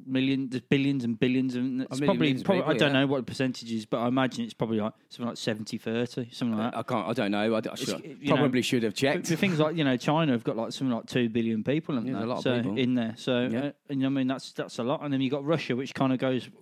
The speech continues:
Speaker 1: across all of it, Europe and out of Europe. So I don't know how they judge that.
Speaker 2: I don't think Russia care about the number thirteen.
Speaker 1: No.
Speaker 2: Like, that's just useless. It's
Speaker 1: Yeah,
Speaker 2: just a
Speaker 1: the,
Speaker 2: number.
Speaker 1: the,
Speaker 2: Forget
Speaker 1: yeah,
Speaker 2: about it.
Speaker 1: yeah. He's ve-, they're very, uh, straight to the point, aren't they?
Speaker 2: <laughs> Yeah,
Speaker 1: Yeah.
Speaker 2: yeah.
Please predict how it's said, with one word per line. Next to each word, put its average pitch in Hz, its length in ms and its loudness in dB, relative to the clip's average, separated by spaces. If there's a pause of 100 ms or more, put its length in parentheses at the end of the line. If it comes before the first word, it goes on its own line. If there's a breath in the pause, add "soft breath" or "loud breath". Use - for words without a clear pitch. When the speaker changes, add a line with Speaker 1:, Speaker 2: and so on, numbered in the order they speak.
(120)
Speaker 1:
across - 280 -2
all 127 240 2
of 104 100 -4
it, 110 140 -6 (380 soft breath)
Europe 131 360 2
and 135 220 2
out 110 160 -2
of 107 80 -8
Europe. 113 360 -4
So 120 200 -2
I 113 80 -2
don't 139 160 2
know 135 60 4
how 135 160 4
they 123 200 0
judge 120 340 -4
that. 120 260 -2
Speaker 2:
I 120 60 -4
don't 113 200 -2
think 98 180 -4
Russia 98 220 -6
care 98 220 -4
about 95 240 -2
the 95 60 -4
number 87 200 -6
thirteen. 90 360 -4
Speaker 1:
No. 135 160 4
Speaker 2:
Like, 123 140 -2
that's 98 140 -6
just - 180 -8
useless. 85 380 -8
It's 135 80 -2
Speaker 1:
Yeah, 123 120 4
Speaker 2:
just 117 100 4
a - 20 0
Speaker 1:
the, 131 120 0
Speaker 2:
number. 123 160 -2
Speaker 1:
the, 135 60 -4
Speaker 2:
Forget 123 200 -2
Speaker 1:
yeah, 110 60 0
Speaker 2:
about 95 280 -6
it. 101 60 -4
Speaker 1:
yeah. 117 140 0 (460 loud breath)
He's 117 160 -2
ve-, 127 220 0
they're 123 100 0
very, 127 320 2
uh, 113 100 2
straight 117 340 -6
to 120 80 -4
the 110 80 -2
point, 123 240 -2
aren't 117 180 -6
they? 131 60 -4
Speaker 2:
<laughs> 127 160 0
Yeah, 120 260 2
Speaker 1:
Yeah. 127 40 2
Speaker 2:
yeah. 104 160 -2